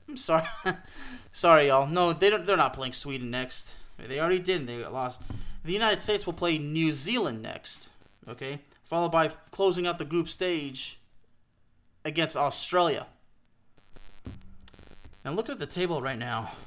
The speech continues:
look at that. The United States, bottom of the group, a negative three goal differential. I mean, that does not look good at all. So in order for this, you know,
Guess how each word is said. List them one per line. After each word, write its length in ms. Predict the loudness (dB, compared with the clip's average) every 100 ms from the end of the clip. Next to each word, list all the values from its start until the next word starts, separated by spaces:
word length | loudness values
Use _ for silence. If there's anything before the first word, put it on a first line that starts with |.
| -12
look 140 | -8 -6
at 80 | -6
that. 240 | -8 -6
The 80 | -4
United 340 | 0 0 0
States, 240 | -4 -6 -8 -16 -20 -2
bottom 340 | 6 6 6 0
of 120 | -4
the 80 | -4
group, 320 | 0 -2 -2
a 100 | -8
negative 420 | -4 -4 0 -2
three 280 | -4 -8 -6
goal 240 | -2 0 0
differential. 680 | -2 -2 -6 -6 -10 -14 -16 -20 -20 -20 _ _ _ _ _ _ _ _ _ -20 -20 -14
I 40 |
mean, 160 | -6 0
that 100 | 0
does 180 | 2
not 220 | 2 2 0
look 180 | -4
good 140 | -2 -4
at 140 | -2
all. 180 | -6 -8 -18 -20 _ -20 -20 -20 -20 -20 _ -20 _ -20 -20 -20 -20 -20 -20 _ _ _ _ _ _ _ _ _ _ _ _ _ _ _ -20 _ _ _ -8
So 220 | 2 4
in 60 |
order 240 | 6 4 4
for 140 | 2
this, 280 | 0 0 -2
you 80 | 0
know, 240 | 0 -2